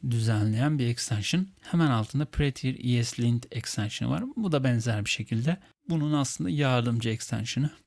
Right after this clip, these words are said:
Hemen altında PubSpec Assist extension'ı. Bununla arkadaşlar PubSpec yaml dosyasına hızlıca dependency ekleyip kaldırabiliyorsunuz. Gayet kullanışlı bir extension. Remote V S L extension'ı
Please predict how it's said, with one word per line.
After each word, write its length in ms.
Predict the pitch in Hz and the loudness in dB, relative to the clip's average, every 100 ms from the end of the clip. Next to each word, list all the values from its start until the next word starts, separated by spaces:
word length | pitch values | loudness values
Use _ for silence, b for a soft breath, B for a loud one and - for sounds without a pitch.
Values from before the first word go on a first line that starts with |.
| _ | _
Hemen 280 | 208 202 160 | 0 4 4
altında 380 | 127 120 151 | 4 2 0
PubSpec 600 | 165 - 160 - - 156 - | 0 0 -2 -2 -4 -4 -4
Assist 440 | - 127 131 - - | -2 0 0 -4 -6
extension'ı. 640 | 120 - 110 104 139 185 b b - | -6 -2 -2 0 0 -2 b b 2
Bununla 280 | 185 175 147 | 4 4 4
arkadaşlar 520 | 117 117 107 - 170 | 2 2 0 0 -2
PubSpec 560 | 151 135 - 147 143 | 0 -2 -2 -2 0
yaml 220 | 143 127 110 | 2 2 2
dosyasına 540 | 107 - 113 127 147 - | 0 -2 0 2 0 0
hızlıca 540 | 135 127 127 120 135 151 _ - | 2 2 2 2 0 -2 _ -2
dependency 640 | 123 - 131 117 - - | 0 2 2 2 -2 -4
ekleyip 360 | 127 - 120 123 | -6 -2 -2 0
kaldırabiliyorsunuz. 960 | 120 113 113 110 110 110 - - - - | 2 2 2 0 0 -2 -2 -6 -8 -10
Gayet 300 | - 131 110 | -4 -2 -2
kullanışlı 480 | - 113 107 107 101 | 0 2 2 0 -2
bir 40 | |
extension. 520 | 104 - 107 101 - 156 _ _ 139 | -2 -2 -4 -4 -4 -8 _ _ 0
Remote 500 | 131 156 170 - 147 | 4 4 2 0 0
V 200 | 151 147 | 2 0
S 220 | - 160 | 0 0
L 20 | |
extension'ı 760 | 127 - - 117 - 143 160 | 0 0 0 0 0 0 2